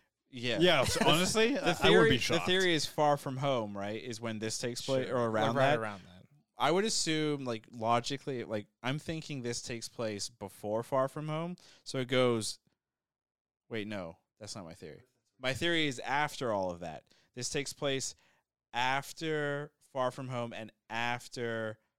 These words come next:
Speaker 1: No Way Home. So the new Spider-Man that's coming out. This takes place after that, and, and to Michael's point, yeah,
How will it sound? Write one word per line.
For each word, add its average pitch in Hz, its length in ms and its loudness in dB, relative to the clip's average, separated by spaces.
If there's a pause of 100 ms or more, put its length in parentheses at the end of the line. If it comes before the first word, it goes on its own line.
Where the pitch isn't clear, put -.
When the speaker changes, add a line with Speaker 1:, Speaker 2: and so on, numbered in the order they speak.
(320)
Speaker 1:
No 113 760 -4
Way 95 240 -6
Home. 80 380 -14 (200)
So - 140 -18
the 104 80 -10
new 117 180 -6
Spider-Man 107 360 -4
that's 95 120 -10
coming 101 240 -10
out. 101 300 -4 (280)
This 127 140 -6
takes 139 160 -4
place 127 160 -6
after 131 240 -2
that, 113 220 -2
and, 113 320 -8
and 120 280 -4
to 117 220 -2
Michael's 110 400 -6
point, 107 240 -12
yeah, 101 220 -6